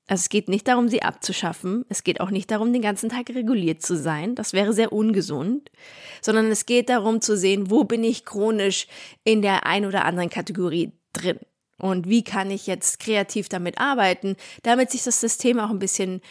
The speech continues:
beruhigen kann, da ein bisschen mehr Ruhe reinkommt, ein bisschen mehr Flexibilität reinkommt. Weil das ist, was wir mit der Arbeit erreichen wollen. Wir wollen Flexibilität erreichen.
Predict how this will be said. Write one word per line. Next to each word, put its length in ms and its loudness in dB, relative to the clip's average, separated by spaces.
beruhigen 480 6
kann, 440 0
da 100 0
ein 100 0
bisschen 300 -2
mehr 140 2
Ruhe 320 2
reinkommt, 840 -8
ein 160 -6
bisschen 320 0
mehr 140 -2
Flexibilität 880 -2
reinkommt. 600 -8
Weil 120 2
das 220 2
ist, 120 0
was 160 -4
wir 80 -4
mit 140 -6
der 120 0
Arbeit 280 0
erreichen 480 0
wollen. 180 0
Wir 160 0
wollen 260 2
Flexibilität 1160 0
erreichen. 600 -8